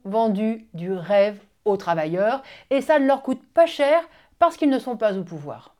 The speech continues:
Quand ils l'ont été sous Hollande, ils ont eux-mêmes capitulé face à Lakshmi Mittal et ils l'ont laissé fermer les deux hauts fourneaux de Florange.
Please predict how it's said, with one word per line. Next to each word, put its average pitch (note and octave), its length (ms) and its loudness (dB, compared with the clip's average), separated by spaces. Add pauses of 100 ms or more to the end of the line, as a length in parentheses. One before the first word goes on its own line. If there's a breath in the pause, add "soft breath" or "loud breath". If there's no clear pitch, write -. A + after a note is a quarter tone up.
Quand - 240 -2
ils D4 100 0
l'ont E4+ 160 2
été G3 560 -4
sous - 340 -6
Hollande, G#3+ 440 -2 (180)
ils A#3 240 -2
ont B3+ 160 -2 (100)
eux-mêmes C4 600 0
capitulé A3+ 720 -2
face F3+ 300 -6
à E3 100 -4
Lakshmi D#3+ 400 -6
Mittal A3+ 540 -6 (260 loud breath)
et G3+ 180 2
ils F#3 120 -4
l'ont F#3+ 100 -4
laissé F#3+ 320 -4
fermer G3 540 -6
les F3 160 -6
deux A3 420 -8
hauts G#3+ 140 -6
fourneaux G#3 540 -8 (200)
de E3+ 180 -10
Florange. F#3 840 -6